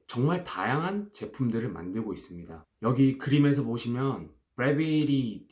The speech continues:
이것저것 정말 되게 많이 만들죠. 커피 머신만 있는 줄 알았는데 다른 것도 되게 잘 만들어요. 저희 집에도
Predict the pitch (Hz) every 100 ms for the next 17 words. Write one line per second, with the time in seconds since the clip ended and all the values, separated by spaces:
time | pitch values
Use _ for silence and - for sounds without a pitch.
0 | _ 123 139 139 - 127 123 - _ 123
1 | 123 135 - 120 135 139 98 95 87 87
2 | 87 147 175 _ _ - 180 190 170 139
3 | - 143 143 123 - - - 120 113 117
4 | 107 101 101 95 101 113 92 82 - -
5 | 120 147 135 - - 127 143 - 95 98
6 | 107 101 90 82 82 - 113 120 113 -
7 | 113 120 113 120 139 104 -